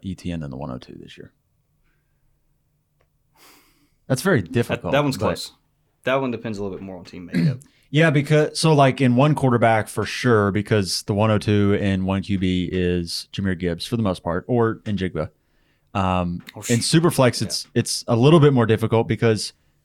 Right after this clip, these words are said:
Speaker 1: like, you know, E T N is a good, but probably not a top three running back.
Speaker 2: Yeah.
Speaker 1: But he's, he's for sure top ten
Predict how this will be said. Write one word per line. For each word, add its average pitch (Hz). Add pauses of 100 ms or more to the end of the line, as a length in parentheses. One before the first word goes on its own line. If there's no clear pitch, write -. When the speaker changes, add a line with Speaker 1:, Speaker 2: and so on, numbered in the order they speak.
(100)
Speaker 1:
like, 117
you 127
know, 147
E 147
T 135
N 127
is 110
a 95 (240)
good, 143
but -
probably 151
not 110
a 98
top -
three 104
running 120
back. 135 (200)
Speaker 2:
Yeah. -
Speaker 1:
But 156
he's, 196 (140)
he's 196
for 135
sure 131
top 92
ten 107